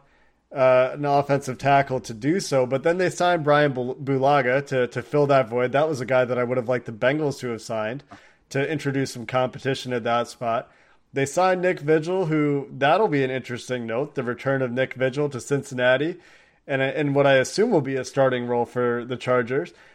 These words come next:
They signed Chris Harris from Denver. They signed Linval Joseph. They drafted Kenneth Murray, and we'll see if Justin Herbert plays. There's a lot of stuff about this team that, that, and Zach Taylor said this in his press conferences talking about the schedule,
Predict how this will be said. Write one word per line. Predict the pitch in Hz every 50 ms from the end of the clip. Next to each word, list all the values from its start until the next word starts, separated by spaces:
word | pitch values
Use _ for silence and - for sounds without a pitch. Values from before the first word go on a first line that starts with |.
| _ -
They | 131 131
signed | - - 175 190 214 214
Chris | - - 170 202 196 -
Harris | 151 143 135 135 147 156 147
from | - 190 190 156
Denver. | 135 127 127 123 123 120
They | 123 127
signed | 123 - 143 135 131 123 123
Linval | 135 156 175 170 185 185 185 180 151 131 120
Joseph. | - 143 131 127 - - 131 143 165 - - - - _ _ _ -
They | 131 131
drafted | 117 107 131 139 147 165 160 196 185 170 -
Kenneth | 165 160 160 175 185 180 160
Murray, | 143 131 127 123 120 131 143 143 - _ _ _ _ _ _ _ _ -
and | - 143 143 139 139 127
we'll | 135 143 143
see | - - 165
if | 165 147 -
Justin | 160 165 170 - 175 147
Herbert | 131 - 143 175 208 220 160 139
plays. | - 143 135 135 131
There's | 190 226 226
a | 302
lot | 294 269 240 240 240
of | 226 220
stuff | - - 214 208 208
about | 180 151 151 151 170 160
this | 170 165 147 -
team | - 143 143 147 151 156 147 - _ _ _ _ _ _ -
that, | 147 151 151 147 - _ -
that, | 147 143 139 135 131 - -
and | 170 151 143 139 120
Zach | 131 160 175 175 170
Taylor | - 165 175 190 180 143 127
said | - - 135 127 113
this | 123 123 117 - 127
in | 123 123
his | 110 147 170 165
press | - 139 127 123
conferences | - 135 131 127 113 120 113 104 123 123 117
talking | - 131 131 127 123 127
about | 123 120 120 113
the | 117
schedule, | - - 135 127 110 120 123 120 120